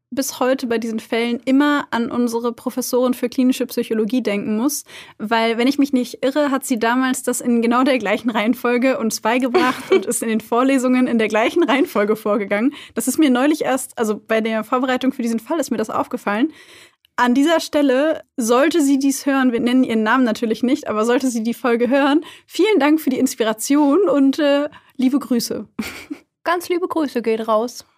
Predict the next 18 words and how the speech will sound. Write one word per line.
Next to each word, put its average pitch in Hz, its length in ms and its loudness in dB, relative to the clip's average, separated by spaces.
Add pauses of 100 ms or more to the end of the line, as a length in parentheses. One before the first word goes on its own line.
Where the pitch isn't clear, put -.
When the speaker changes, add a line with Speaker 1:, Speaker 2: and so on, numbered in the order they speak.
(720)
Speaker 2:
Ja, 220 160 2
stimmt, 220 260 -6
das - 60 -16
hat 208 160 -14
sie 214 80 -8
so 214 120 -6
gemacht. 214 520 -10
Ach, 202 100 -2
das 196 140 -4
ist 208 40 -2
immer 220 120 0
ganz 226 160 0
schön 277 100 0
geprimed, 220 500 -2
ne? 214 280 -4
Speaker 1:
Mhm. 240 520 0
Speaker 2:
<laughs> 247 440 -2 (320)
Die, 254 520 0